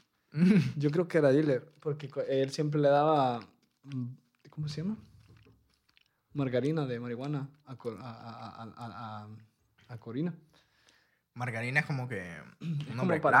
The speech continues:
Speaker 1: clave,
Speaker 2: hacer
Speaker 1: ¿me
Speaker 2: No, no,
Speaker 1: <laughs> quieres
Speaker 2: no,
Speaker 1: decir?
Speaker 2: es como, es como para hacer brownies.
Speaker 1: Margarina de
Speaker 2: Es como
Speaker 1: marihuana.
Speaker 2: hacer margarina con marihuana.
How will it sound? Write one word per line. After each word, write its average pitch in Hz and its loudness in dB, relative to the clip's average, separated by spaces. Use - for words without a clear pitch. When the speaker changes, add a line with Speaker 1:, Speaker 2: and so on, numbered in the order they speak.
Speaker 1:
clave, 127 2
Speaker 2:
hacer 98 -8
Speaker 1:
¿me 104 -8
Speaker 2:
No, 151 4
no, 226 6
Speaker 1:
<laughs> - 6
quieres 170 6
Speaker 2:
no, 202 6
Speaker 1:
decir? 160 6
Speaker 2:
es 156 2
como, 175 -2
es 147 -10
como 170 -6
para 143 0
hacer 156 -4
brownies. 160 -8
Speaker 1:
Margarina 127 2
de 151 8
Speaker 2:
Es 143 4
como - 6
Speaker 1:
marihuana. 202 8
Speaker 2:
hacer 202 6
margarina 165 2
con 123 -12
marihuana. 117 -10